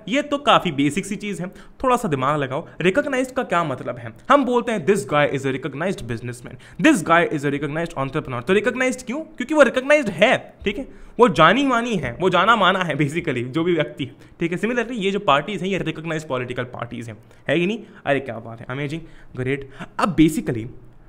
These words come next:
अब basically नेशनल पार्टी या फिर रिकॉग्नाइज्ड पार्टी होने के लिए क्या क्राइटेरिया होता है? हम बोलते हैं ना कि इस एग्जाम को पास करने के लिए ये क्राइटेरिया है कि अगर आपके नाइंटी फ़ोर, नाइंटी फ़ाइव परसेंट से ज़्यादा आ रहे हैं तो आप जो हैं वो एलिजिबल हैं।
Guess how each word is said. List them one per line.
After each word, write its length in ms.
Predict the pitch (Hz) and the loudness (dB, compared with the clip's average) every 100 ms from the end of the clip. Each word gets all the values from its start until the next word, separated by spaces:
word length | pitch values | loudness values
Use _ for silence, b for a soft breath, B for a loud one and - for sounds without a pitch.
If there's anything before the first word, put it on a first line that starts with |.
| b | b
अब 140 | 208 139 | 0 6
basically 480 | 156 254 196 120 123 | 4 4 -4 -6 -2
नेशनल 340 | 147 170 233 | 0 0 -2
पार्टी 280 | 190 160 180 | -4 -4 -4
या 40 | |
फिर 140 | 175 170 | -6 -4
रिकॉग्नाइज्ड 480 | 135 160 160 170 - | -4 -4 -6 -8 -4
पार्टी 280 | 131 135 165 | -2 -2 -6
होने 280 | 135 147 | -6 -6
के 100 | 160 | -4
लिए 80 | 180 | -4
क्या 140 | 185 196 | -2 -4
क्राइटेरिया 500 | 196 127 127 139 143 | -2 -6 -4 -4 -4
होता 240 | 139 - | -8 -14
है? 60 | - - B B B | -18 -18 B B B
हम 120 | 196 202 | 4 8
बोलते 240 | 208 220 | 8 8
हैं 60 | 240 | -2
ना 60 | |
कि 100 | 226 | -4
इस 100 | 214 | -2
एग्जाम 320 | 156 131 226 | 0 4 4
को 100 | 233 | 2
पास 240 | 214 196 196 | 2 2 2
करने 220 | 196 196 | -2 -4
के 100 | 190 | 0
लिए 80 | 190 | 2
ये 140 | 226 | 2
क्राइटेरिया 520 | 269 196 185 202 208 190 | 4 4 4 2 2 0
है 180 | 143 131 | 0 -2
कि 120 | - | 0
अगर 200 | 170 175 | 0 0
आपके 300 | - - - | 0 -2 -4
नाइंटी 300 | 151 240 226 | -4 -2 -2
फ़ोर, 160 | 180 170 | -2 -2
नाइंटी 240 | 196 196 | -2 -2
फ़ाइव 140 | 190 185 | -2 -2
परसेंट 240 | 156 156 | -4 -4
से 40 | |
ज़्यादा 240 | 135 131 135 | 0 2 2
आ 140 | 139 | -2
रहे 120 | 131 | -2
हैं 100 | 135 170 | -2 -2
तो 180 | - 311 | 6 8
आप 420 | 277 160 165 156 | 8 6 2 0
जो 100 | 143 | -6
हैं 180 | 135 156 127 B - | -2 -2 -4 B -10
वो 100 | - | 0
एलिजिबल 380 | 165 156 180 170 | 2 4 2 0
हैं। 140 | 127 | -6